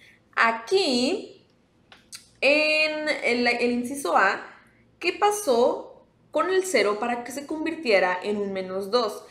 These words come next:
Pues simplemente se le restaron dos, ¿verdad? ¿Y qué le pasó al menos dos para que se convirtiera en un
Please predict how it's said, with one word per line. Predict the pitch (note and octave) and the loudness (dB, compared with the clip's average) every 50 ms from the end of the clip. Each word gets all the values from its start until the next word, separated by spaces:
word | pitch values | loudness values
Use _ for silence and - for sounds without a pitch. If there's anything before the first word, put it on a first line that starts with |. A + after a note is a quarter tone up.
| - - _ _ - | -20 -20 _ _ -2
Pues | - B3 A#3+ B3 | 0 0 0 0
simplemente | C4 C4 C#4+ D4 C#4 C#4 C#4 C4 B3+ C#4 D4 | -4 -4 -2 -2 0 0 0 0 0 -2 -4
se | C#4+ - C4+ A3 | -2 0 0 0
le | G#3+ G3+ G3+ | 2 2 2
restaron | F#3+ F#3+ F#3+ F#3+ F#3+ - - A3+ G#3+ G#3+ G#3+ G#3 A3 A3 | 2 2 0 0 -2 -2 -4 -4 -2 -2 -2 -4 -2 2
dos, | A#3 D4+ D#4 B3+ - - - - - - | 2 2 2 2 -2 -4 -10 -14 -16 -6
¿verdad? | G3+ G3 F#3 F#3 F#3 G3+ B3 E4 E4+ - - - - - _ | 2 2 2 2 4 2 0 0 -2 -6 -14 -20 -20 -20 _
¿Y | - - B3 | -14 -12 -6
qué | C4 D#4+ E4 | -4 -2 0
le | F4+ G4 | 0 0
pasó | - F4+ D#4+ D#4 - B3+ B3 B3+ - - | 0 0 -2 -2 0 0 2 2 2 0
al | D4 C#4+ | -2 -2
menos | C#4 D4 D4+ E4 D#4+ D4 B3 | -2 -4 -4 -6 -8 -6 -4
dos | A#3 G3+ A3 - | -4 -4 -4 -4
para | - D4+ D4+ | -6 -6 -6
que | - D#4+ | -6 -6
se | D#4 D#4 | -8 -8
convirtiera | - D4+ C4+ B3+ B3 A#3 A3+ G3+ F#3+ F#3+ | -8 -6 -4 -4 -4 -2 0 2 2 2
en | F#3+ F#3 | 0 -2
un | F#3 | -8